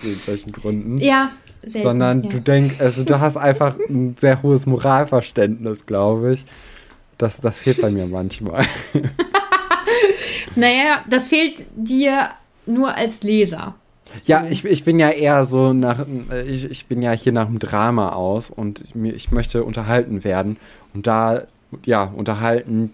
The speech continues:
Speaker 1: die Charaktere, die sich außerhalb der moralischen Richtlinien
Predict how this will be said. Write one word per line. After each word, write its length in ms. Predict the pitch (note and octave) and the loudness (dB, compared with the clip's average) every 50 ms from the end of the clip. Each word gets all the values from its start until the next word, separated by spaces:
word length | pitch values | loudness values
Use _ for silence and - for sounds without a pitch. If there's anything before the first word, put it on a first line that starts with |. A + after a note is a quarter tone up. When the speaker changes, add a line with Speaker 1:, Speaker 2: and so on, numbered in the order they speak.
| - | -6
Speaker 1:
die 300 | - A2 A2 A#2 A#2+ B2 | -4 -2 -2 0 -2 -2
Charaktere, 680 | - - B2 A2 A2 A2 G#2 - - A#2 G#2+ G#2+ A2+ G#2 | -4 -4 -4 -2 -2 -2 -2 -2 0 0 0 0 0 -4
die 120 | - A2 | -6 -8
sich 260 | G#2 A2 G#2+ G2 - | -6 -6 -8 -6 -2
außerhalb 600 | A2 A#2 A#2+ - C3 A2+ A2 A2+ A2+ A2+ G#2+ - - - - - - - - | 0 0 0 0 -2 -4 -2 -2 -2 -2 -2 -6 -12 -20 -20 -20 -20 -10 -4
der 160 | A#2 A2+ G#2+ A2 | 0 2 2 2
moralischen 920 | A2+ A#2 A2 G2+ G#2+ A2+ A#2 C3+ C3 C3 B2 A#2 - - B2 A#2 A#2 A2+ | 2 0 -2 -2 0 0 0 2 2 2 2 0 0 -6 -6 -6 -6 -4
Richtlinien 1160 | - B2+ C3 C3+ - - A#2+ A2+ A#2+ A#2+ A#2+ A#2+ B2 B2 A#2+ A#2+ A#2 A#2+ A#2 A#2 A#2+ B2 B2 | -2 -2 -2 -2 -4 -8 -8 -6 -4 -4 -4 -2 -2 -2 -2 -2 -4 -4 -4 -6 -8 -12 -16